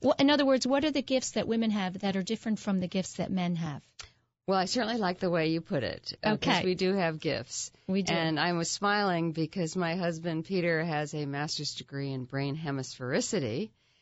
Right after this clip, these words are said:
Speaker 2: And so as a company, we have studied the differences in the brain makeup of both men and women. And therein lies the real
Speaker 1: And that's a
Speaker 2: secret.
Speaker 1: whole other show,
Speaker 2: That's a
Speaker 1: right?
Speaker 2: whole nother show.
Speaker 1: Oh my,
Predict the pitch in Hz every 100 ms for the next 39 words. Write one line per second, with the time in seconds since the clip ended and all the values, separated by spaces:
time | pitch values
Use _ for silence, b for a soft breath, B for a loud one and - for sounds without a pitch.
0 | _ _ 151 151 143 156 151 151 - 160
1 | 151 151 147 143 139 143 135 139 - 196
2 | 196 151 123 151 156 156 156 180 147 147
3 | - 208 202 165 147 156 160 165 147 -
4 | 143 131 - - _ - 151 143 131 185
5 | 269 208 127 120 - 147 143 143 127 120
6 | - 147 139 - 135 - 147 127 127 135
7 | 131 117 110 107 135 139 139 175 262 254
8 | 214 185 208 196 139 147 151 151 151 160
9 | 240 240 262 - 285 262 277 277 247 254
10 | - 240 202 196 214 220 262 302 247 202
11 | 185 185 196 190 160 165 262 202